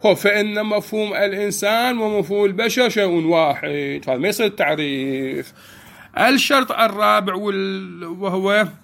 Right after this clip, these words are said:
قبل الأخير، أن يكون التعريف بما لا يتوقف معر-، معرفته على معرفة نفس الشيء المعرف. هذا ما صار شيء. أقول: "شنو الحيوان الناطق؟" إنسان مثلًا، مع أنه إنسان معرفته متوقفة على معرفة الحيوان الناطق.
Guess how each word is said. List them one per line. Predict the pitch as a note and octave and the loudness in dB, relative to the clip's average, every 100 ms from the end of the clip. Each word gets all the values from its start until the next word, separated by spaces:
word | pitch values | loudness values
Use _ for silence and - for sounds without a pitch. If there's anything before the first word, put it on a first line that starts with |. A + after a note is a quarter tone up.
| _ - - - | _ -20 -20 -4
قبل | F#3+ F3 | -2 0
الأخير، | F3+ F3 F3+ A3 B3+ - A3 | 0 -2 -2 0 0 0 -2
أن | G#3 | 0
يكون | G3+ G3 G#3+ B3 G3+ E3 | -2 -2 -2 0 0 0
التعريف | E3+ F3 - F#3 C#3+ D#3+ G3+ B3+ C4+ A#3 | -2 -4 -2 0 0 0 0 0 0 -2
بما | F#3 F#3 F#3 F#3+ F#3+ | -2 -2 0 0 0
لا | G#3+ C#4+ | 2 4
يتوقف | D4 C#4 C4 A3+ G#3+ G3 F3 - F#3 F3 - | 4 2 0 -2 0 0 -2 -4 -2 -2 -4
معر-، | G3 D#3 E3+ E3 | -6 -4 -4 -4
معرفته | F3+ D#3+ F3+ A#3+ A#3+ A3+ A#3+ G3 | -4 -4 -4 -4 -2 0 2 2
على | G3 F#3+ | 4 4
معرفة | F3+ E3+ A3 A#3+ A3+ | 2 -2 -2 -2 -2
نفس | A3+ - | -4 -6
الشيء | F3 G#3+ G3 | -4 -4 -2
المعرف. | F#3 C#3+ C#3 C3 B2+ B2 _ _ _ - | -2 -2 -2 -2 -8 -10 _ _ _ -10
هذا | B2+ | -6
ما | C#3+ E3+ | -2 -2
صار | F3 E3 | 0 -2
شيء. | D3 D3+ C#3+ C#3+ F#3 _ _ _ _ - | -2 -6 -6 -8 -12 _ _ _ _ -6
أقول: | E3 F#3+ | -2 0
"شنو | F#3 B3+ | 0 0
الحيوان | C4+ A#3+ A#3 A#3 A3+ | 2 2 4 4 2
الناطق؟" | A3+ A3 G#3 G3+ G3+ G3+ G3 G3 - - - - F#3 | 0 0 0 0 -2 -4 -4 -8 -14 -20 -20 -8 -2
إنسان | E3+ - F3+ E3 D3+ | -2 2 4 4 2
مثلًا، | C3 B2 A#2 A2 G#2+ - | -6 -8 -10 -14 -16 -10
مع | C#3 | -8
أنه | D#3 E3+ E3+ | -8 -8 -10
إنسان | F3 - G3+ A#3 | -8 2 4 4
معرفته | A3+ F3+ A3 A#3 A3+ | 2 0 0 -2 -6
متوقفة | G#3 B3+ B3 A3 | -4 -2 0 0
على | G#3 | 2
معرفة | A#3 A#3+ | 2 0
الحيوان | - F#3+ F3 E3 | 0 0 0 -2
الناطق. | D3 C3+ B2 B2 A2+ A2+ | -4 -4 -6 -8 -12 -12